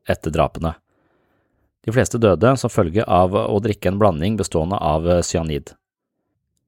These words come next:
I nyere tid har ideen om selvmord som en epidemi vakt interesse hos en del forfattere. Litteraturen forteller om tilfeller hvor tilsynelatende normale mennesker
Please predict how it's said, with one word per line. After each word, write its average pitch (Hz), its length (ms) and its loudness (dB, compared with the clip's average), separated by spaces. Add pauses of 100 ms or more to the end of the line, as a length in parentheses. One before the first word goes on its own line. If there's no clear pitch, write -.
(680)
I 117 40 2
nyere 107 240 4
tid 127 260 2
har 98 200 2
ideen 92 380 0
om 101 160 -4
selvmord 101 500 0
som 90 280 -2 (100)
en 92 400 -2
epidemi 104 580 -2
vakt 87 260 -2
interesse 110 600 0
hos 104 160 -4
en 101 80 -2
del 82 180 0
forfattere. - 500 -4 (840)
Litteraturen 107 520 2
forteller 101 480 2
om 101 120 -6
tilfeller 95 580 0
hvor 90 140 2
tilsynelatende 92 800 -2
normale 87 320 2
mennesker 127 460 0